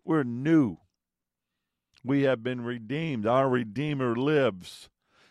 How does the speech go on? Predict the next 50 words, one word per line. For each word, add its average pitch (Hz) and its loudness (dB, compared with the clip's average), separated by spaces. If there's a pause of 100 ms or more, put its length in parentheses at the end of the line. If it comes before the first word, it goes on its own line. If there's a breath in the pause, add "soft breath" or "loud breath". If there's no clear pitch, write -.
and 120 -4
he 151 0
is 123 -4
the 123 -4
Lord 135 2
of 123 -2
the 127 -6
universe. 127 -2
He 147 0
is 123 -2
Lord 135 0
of 117 -6
all, 135 2
or 123 2
he's 127 -2
not 139 4
at 104 0
all. 95 0 (2000)
He's 143 0
either 123 2
Lord 147 0
of 139 0
every 139 0
part 160 -2
of 135 -6
your 135 0
life, 143 2
or 127 4
he's 120 0
not 135 -4
at 107 -2
all. 104 -2 (3500 soft breath)
And 117 -2
when 131 0
I 151 4
worked 135 2
on 131 -4
this 127 -6
today, 127 -2
and 117 -4
I 123 -6
could 95 -14
feel 120 -4
it, 92 -8
I 95 -14
can 95 -16
feel 113 -8
it - -10
right 98 -4
now. 92 -10